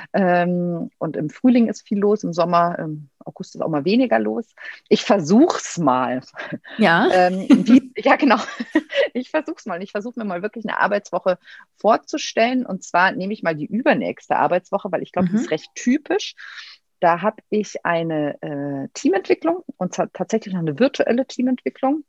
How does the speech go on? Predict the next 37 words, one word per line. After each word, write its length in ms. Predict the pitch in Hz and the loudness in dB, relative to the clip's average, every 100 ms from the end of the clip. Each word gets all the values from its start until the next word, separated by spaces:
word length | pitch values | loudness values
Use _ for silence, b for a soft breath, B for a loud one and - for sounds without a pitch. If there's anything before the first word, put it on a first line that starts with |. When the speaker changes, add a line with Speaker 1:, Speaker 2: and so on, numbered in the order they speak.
| _ | _
Speaker 1:
Die 100 | 190 | -4
wollen 220 | 170 214 | -2 -2
das 160 | 233 - | -2 -6
gern 160 | - | -8
noch 160 | 208 - | -6 -4
virtuell 540 | 208 - - - 220 | -4 -2 -2 0 -2
haben. 300 | 196 214 226 240 B B B _ | 0 0 0 -4 B B B _
Die 100 | 165 | -4
geht, 320 | - 247 - - | 4 4 2 2
äh, 200 | 180 180 - | 4 4 2
zwei 200 | 185 170 | 0 0
Tage. 340 | 175 190 277 403 _ _ _ | 4 4 2 -6 _ _ _
Äh, 60 | 185 | -4
Speaker 2:
Mhm. 180 | 170 180 | -2 -4
Speaker 1:
das 160 | 277 | -4
heißt, 380 | 196 202 226 - | -2 -2 -4 -8
ich 180 | 180 - | -14 -14
stehe 300 | - 185 208 | -8 -4 0
da 100 | 170 | 0
morgens 400 | 160 165 196 147 | 0 -2 -2 -6
auf 340 | - 139 247 - | -2 0 0 -4
und 160 | 185 | -8
setz 240 | 165 202 - | -4 -4 -6
mich 120 | 185 | -10
an 100 | 175 | -6
meinen 180 | 147 147 | -6 -2
Rechner 400 | 156 - 247 302 B B B B - | -4 -2 -4 -4 B B B B -8
und 220 | 185 165 - - | -8 -8 -14 -4
darf 280 | 160 175 - | 0 0 -2
dann 220 | 185 170 | -10 -10
zwanzig 480 | - 160 196 - - | -6 -6 -6 -12 -10
Menschen, 300 | 156 214 160 | -8 -8 -8
so 80 | |
ein 120 | - 151 | -8 -4
relativ 340 | 156 165 170 | -4 -4 -8
großes 480 | - - - - - | -12 -12 -10 -16 -12
Team, 240 | - 226 | -4 -4